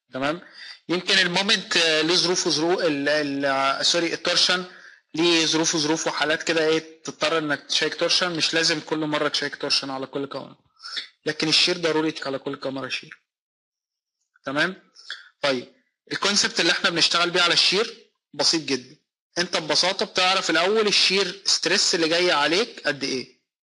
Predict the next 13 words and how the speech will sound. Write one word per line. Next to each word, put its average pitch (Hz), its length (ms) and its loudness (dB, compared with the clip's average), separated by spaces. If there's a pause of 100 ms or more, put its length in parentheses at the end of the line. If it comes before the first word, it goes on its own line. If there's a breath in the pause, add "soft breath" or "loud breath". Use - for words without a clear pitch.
(120)
تمام؟ 170 440 0 (360 soft breath)
في 170 100 -4
معادلات 170 340 2
بتحسب 190 400 0
لك 185 120 0
الشير 185 280 4
ستريس - 380 0
اللي 160 120 0
جاي 156 180 2
عندك. 135 360 -2
بتحسب 156 420 -2
الشير 175 280 2
ستريس - 560 0